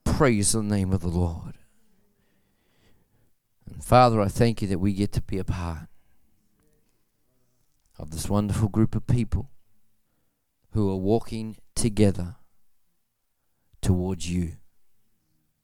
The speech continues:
I bless them in Jesus' name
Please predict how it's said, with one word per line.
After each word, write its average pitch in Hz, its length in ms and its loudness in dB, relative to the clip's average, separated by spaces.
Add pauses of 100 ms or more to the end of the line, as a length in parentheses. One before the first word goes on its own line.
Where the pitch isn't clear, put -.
(640)
I 92 100 2
bless 98 520 2
them 117 420 -4 (1400)
in 101 160 -4
Jesus' 104 560 -2
name 92 360 -6